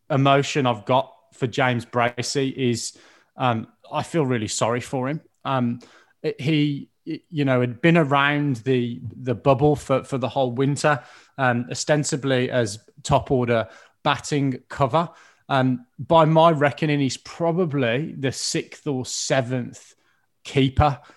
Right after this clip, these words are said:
um, that should be even getting a mention. And, and to be honest, that's probably, um, doing him a favour. You've got, um, Ben Foakes, you've got Jonny Bairstow, you've got Jos Buttler, um, you've got a, a number of other guys, Ben Cox at Worcestershire,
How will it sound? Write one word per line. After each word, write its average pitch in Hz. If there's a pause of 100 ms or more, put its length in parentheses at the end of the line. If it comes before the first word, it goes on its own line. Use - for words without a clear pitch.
(180)
um, 123
that 120
should 131
be 135
even 123
getting 123
a 117
mention. 127
And, 123
and 143
to 143
be 127
honest, 147
that's -
probably, 127 (300)
um, 117
doing 120
him 113
a 110
favour. 127
You've 127
got, - (180)
um, 117
Ben 135
Foakes, 120
you've 113
got 120
Jonny 127
Bairstow, 123
you've 110
got 123
Jos -
Buttler, 123 (380)
um, 117
you've 127
got 127
a, 147 (120)
a 139
number 139
of 120
other 127
guys, 120
Ben 131
Cox -
at 131
Worcestershire, 127